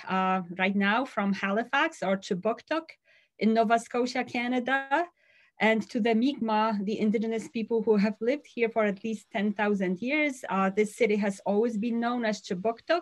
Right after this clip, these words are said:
which means great water. It was renamed Halifax and became the colonial capital of the region in seventeen forty-nine. Uh, Chibouctouc and, uh, so my university, where I am right now,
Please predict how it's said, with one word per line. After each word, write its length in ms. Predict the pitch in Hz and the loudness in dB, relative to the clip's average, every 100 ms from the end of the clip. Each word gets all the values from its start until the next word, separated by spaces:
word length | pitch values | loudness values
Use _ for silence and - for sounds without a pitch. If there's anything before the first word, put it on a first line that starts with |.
| - | -4
which 240 | - 214 220 | 0 0 0
means 260 | 233 214 | -2 -2
great 300 | 190 208 208 | 0 0 0
water. 420 | 208 190 196 240 359 _ _ _ _ - - - _ _ _ - | 0 2 2 0 -2 _ _ _ _ -20 -20 -20 _ _ _ 4
It 180 | 220 | 6
was 300 | 233 233 208 - - | 8 6 4 -2 -4
renamed 460 | 233 254 254 240 220 | 2 4 4 2 -4
Halifax 800 | 254 247 277 277 269 277 - - | -4 -2 -2 2 2 2 -2 -4
and 220 | 214 214 | 0 2
became 340 | 214 220 240 226 | 2 0 -2 -2
the 120 | 226 | -2
colonial 440 | 240 226 240 226 | 0 0 2 0
capital 480 | 208 220 214 233 220 | -2 -2 -2 0 0
of 200 | 196 185 | 0 0
the 100 | 202 | -2
region 460 | 202 226 208 226 190 | 0 -2 0 0 2
in 180 | 208 | 2
seventeen 600 | 196 226 208 214 202 208 196 | 2 -2 0 0 0 -2 -2
forty-nine. 840 | 202 196 196 190 190 175 175 175 _ _ _ _ _ _ - - - - _ 190 | -2 0 2 2 0 0 -4 -6 _ _ _ _ _ _ -20 -20 -20 -20 _ 0
Uh, 200 | 196 196 | 2 2
Chibouctouc 840 | - 196 233 240 - 247 240 226 - | 0 -2 0 -4 -4 -2 -2 -2 -4
and, 380 | 196 202 196 190 | 0 2 2 2
uh, 200 | 190 185 | 0 -2
so 600 | 190 214 208 208 208 185 - | 0 2 4 4 2 0 -2
my 160 | 196 | 0
university, 840 | 202 208 208 226 269 294 294 311 330 | 2 2 2 0 0 -2 0 0 0
where 240 | 214 208 | 0 0
I 120 | 202 | 2
am 160 | 202 202 | 2 2
right 280 | 208 214 220 | 0 0 0
now, 500 | 214 226 233 285 | 0 -2 -2 -6